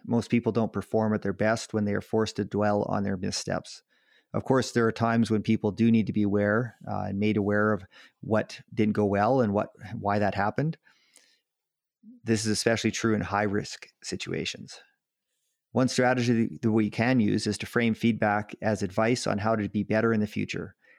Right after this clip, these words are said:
instead of focusing on what someone did wrong. This is something that Sarah Hoonigan touched on in episode nine. How we frame feedback can mean the difference between someone improving or imploding.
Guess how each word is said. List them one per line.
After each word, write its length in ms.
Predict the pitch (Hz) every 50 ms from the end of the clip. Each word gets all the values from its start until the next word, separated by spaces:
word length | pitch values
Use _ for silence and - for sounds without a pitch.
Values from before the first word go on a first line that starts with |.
| _ _ -
instead 300 | 107 - - 120 117 117
of 80 | -
focusing 480 | - 113 113 107 - 113 - 113 107 104
on 100 | 101 98
what 180 | 98 104 -
someone 300 | - 113 104 101 104 98
did 200 | - 101 98 107
wrong. 360 | 101 98 92 - - - 117 - _ _ _ _ _ _ _ _ _ _ _ _ _ _ _ _ -
This 140 | 120 110 127
is 80 | 117 -
something 240 | 143 127 127 120
that 80 | 113 101
Sarah 300 | - - 123 120 113 101
Hoonigan 380 | 117 123 127 123 - 127 107 95
touched 300 | 113 110 - - - 107
on 240 | 104 101 104 101
in 400 | - - 107 104 101 101 101 98 -
episode 460 | 107 107 - - - - 107 95 90
nine. 380 | 104 95 92 90 85 - - - - - _ _
How 220 | - - 123 127
we 100 | 135 139
frame 260 | - - 139 127 123 117
feedback 440 | - 123 123 113 113 113 113 -
can 140 | - 113 107
mean 160 | 107 107 104
the 80 | 95 98
difference 340 | - 117 - - 117 110 -
between 300 | 110 - - 107 98 92
someone 320 | - 110 107 107 107 101
improving 520 | 98 95 - - 117 127 143 160 170 160 - -
or 380 | 107 107 107 104 104 98 - - -
imploding. 500 | 107 95 - 120 123 120 104 101 -